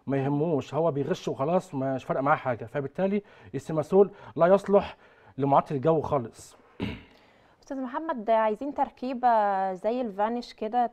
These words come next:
Speaker 2: تقولها لنا تكون للملابس البيضاء. أنت عارف كل السيدات طبعا بيعانوا من البقع اللي بتبقى في الملابس البيضاء وكده، عايزين حاجة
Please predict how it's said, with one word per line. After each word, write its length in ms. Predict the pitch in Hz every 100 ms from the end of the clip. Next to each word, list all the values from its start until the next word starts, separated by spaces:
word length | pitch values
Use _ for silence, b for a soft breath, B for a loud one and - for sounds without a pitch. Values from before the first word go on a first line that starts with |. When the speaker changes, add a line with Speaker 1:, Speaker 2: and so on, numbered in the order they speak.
| _
Speaker 2:
تقولها 440 | 196 - 185 190 208
لنا 240 | 240 247
تكون 240 | 233 220
للملابس 560 | 226 214 196 202 220 220
البيضاء. 380 | 196 190 185 190
أنت 180 | 185 196
عارف 180 | 226
كل 180 | - 214
السيدات 460 | 220 - 185 202 -
طبعا 240 | 214 208
بيعانوا 460 | 190 180 165 196 202
من 540 | 185 170 170 170 180 - b b b -
البقع 420 | 202 196 202 196
اللي 120 | 196
بتبقى 280 | - 202 -
في 140 | -
الملابس 800 | 196 185 185 185 180 190 208 214
البيضاء 280 | 196 180 208
وكده، 180 | 208 -
عايزين 240 | 185 220
حاجة 260 | 220 214 214